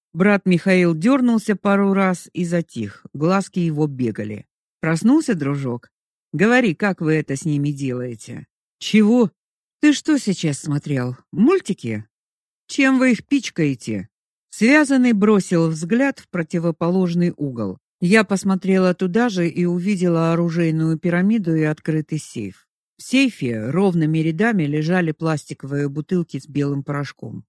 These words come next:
На отдельной полке стояли маленькие пузырьки с тем же содержимым. Один открытый пузырёк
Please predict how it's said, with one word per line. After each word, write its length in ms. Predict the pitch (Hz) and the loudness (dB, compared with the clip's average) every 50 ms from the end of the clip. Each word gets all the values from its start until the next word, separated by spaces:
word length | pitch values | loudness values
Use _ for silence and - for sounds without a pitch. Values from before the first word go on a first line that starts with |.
| _ _ _ _ _ - - | _ _ _ _ _ -2 2
На 200 | 165 180 185 190 | 2 4 4 4
отдельной 520 | 190 180 175 220 269 285 277 269 262 254 | 2 2 2 2 4 4 6 4 4 2
полке 420 | - - 240 233 233 226 - 226 | 0 0 0 0 0 0 -2 -4
стояли 460 | 208 - - 220 220 233 254 262 262 262 | -6 -2 0 0 2 2 2 2 2 2
маленькие 640 | 240 214 175 156 143 135 135 127 120 - 135 131 | 2 4 4 2 2 0 -2 -4 -4 -4 -6 -6
пузырьки 560 | 127 - 151 143 139 165 175 185 - - 269 240 | -4 -4 -6 -2 0 0 0 0 0 -2 -4 -4
с 80 | - | -4
тем 240 | - 202 190 185 180 | -4 -2 -2 -2 0
же 100 | 170 180 | -2 -4
содержимым. 880 | 165 - 180 165 156 165 165 160 151 143 131 117 104 104 101 - 110 - _ _ _ _ _ _ _ _ _ - | -4 -4 -4 -4 -2 -2 -4 -4 -4 -6 -6 -4 -6 -6 -8 -8 -12 -16 _ _ _ _ _ _ _ _ _ -8
Один 400 | - 156 165 170 233 294 302 262 | -6 -4 -2 0 2 2 2 2
открытый 460 | - - - - 160 156 151 - 156 151 | 0 -2 -4 -4 -4 -4 -4 -4 -6 -8
пузырёк 600 | _ - 156 151 156 170 185 208 254 277 - | _ -10 -10 -6 -2 0 2 2 0 0 -2